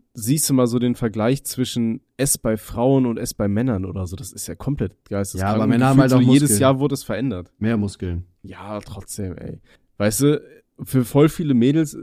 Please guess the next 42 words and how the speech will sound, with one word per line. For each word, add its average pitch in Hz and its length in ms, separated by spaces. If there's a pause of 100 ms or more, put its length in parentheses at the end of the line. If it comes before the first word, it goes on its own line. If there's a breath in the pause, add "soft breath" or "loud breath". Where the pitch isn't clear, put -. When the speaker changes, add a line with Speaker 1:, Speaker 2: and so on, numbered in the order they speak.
(200)
Speaker 1:
die 117 300 (100)
gibt's 135 220
dann 135 120
richtig 135 320
schlechtes 143 400
Gefühl, 143 320
wenn 123 140
die 127 80
sich 139 160
dann 127 160
irgendwie 123 200
Klamotten 117 380
in 104 100
L 127 200
kaufen 98 380
müssen 92 240
oder 92 240
so. 90 220 (260)
Also 104 200
da 107 140
denkst 131 420
du 117 60
dir 110 40
so, 107 120
ja, 113 420
wa-, 120 180
warum 120 340
ändert 139 280
ihr 110 80
das 104 160
nicht 101 160
einfach, 95 280
das 98 180
System 98 400
oder 90 160
so? 85 120
Keine 113 280
Ahnung, 101 240
das 95 120
ist - 40
super 117 240
dumm. 107 220